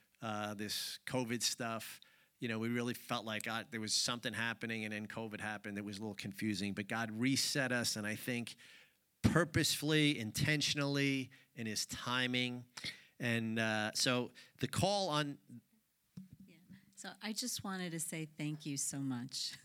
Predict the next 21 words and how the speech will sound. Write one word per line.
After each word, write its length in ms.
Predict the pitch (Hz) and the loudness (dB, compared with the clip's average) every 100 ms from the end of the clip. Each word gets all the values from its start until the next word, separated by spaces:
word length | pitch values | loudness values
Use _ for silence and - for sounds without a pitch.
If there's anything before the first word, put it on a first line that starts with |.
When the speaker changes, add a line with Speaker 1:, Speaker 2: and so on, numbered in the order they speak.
| 143 - 185 | -12 -6 -6
Speaker 2:
<laughs> 1000 | - 214 453 554 233 427 - 311 247 - | -4 -6 -6 -6 -8 -4 -2 -4 -2 2
to 160 | 311 - - | 2 2 2
everyone 920 | 208 202 214 196 185 170 165 165 175 - - - 233 | 2 4 2 2 2 4 2 0 -4 -10 -18 -4 4
who 220 | 214 196 | 4 4
just 720 | 180 196 185 190 - - - - - _ | 4 4 4 4 2 2 -4 -6 -20 _
stood 600 | - - - 233 247 208 | -2 0 6 8 8 6
the 100 | 226 | 0
test 680 | - 240 180 175 - - - 175 | 2 2 2 0 -2 -4 -6 -2
during 400 | 185 175 175 175 | 2 2 2 0
this 220 | 165 - | -2 -4
whole 480 | - 185 180 175 175 - | -2 0 2 2 -2 -6
covid 540 | - 165 160 170 156 | -2 -2 0 -2 -2
time. 640 | - 170 151 151 151 160 262 - - - | -4 -2 -2 0 -2 -4 -8 -10 -12 -8
All 220 | 214 202 214 | -2 0 0
the 100 | 196 | 0
people 420 | 156 214 220 202 | 0 0 -2 0
that 240 | 185 - | 0 0
rose 400 | 175 175 185 175 | -2 0 0 0
up, 300 | 175 165 - 180 | 0 0 -2 -4
especially 840 | 170 - - 185 190 196 180 175 | 0 0 0 0 2 0 0 -2
Colt 600 | 175 - 120 - - - | -4 -6 -6 -6 -10 -10